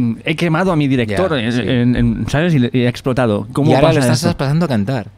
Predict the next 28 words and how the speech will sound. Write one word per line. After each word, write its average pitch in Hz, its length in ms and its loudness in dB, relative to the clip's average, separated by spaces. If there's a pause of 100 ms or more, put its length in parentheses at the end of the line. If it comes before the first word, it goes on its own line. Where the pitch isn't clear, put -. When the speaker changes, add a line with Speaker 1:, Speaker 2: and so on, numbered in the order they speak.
Speaker 1:
Claro, 165 200 0
porque 117 220 0
tú 131 120 2
dices, 143 300 2
porque 117 200 0
tú 156 60 0
a - 20 2
veces 165 140 0
estás 175 180 -4
cantando 156 340 0
cuando 98 160 0
ya 101 140 -2
Speaker 2:
O - 20 -8
sea, - 340 -16
Speaker 1:
tienes - 40 -20
Speaker 2:
por 127 280 2
ejemplo, 135 100 2
Speaker 1:
ganas. 135 140 0
Speaker 2:
en 135 60 -2
una 139 200 -4
comida 139 260 -6
familiar 139 400 -4
y 123 80 -6
cantas 131 260 -6
una 139 140 -10
jota 151 240 -8
súper 113 240 -6
bien. 95 280 -6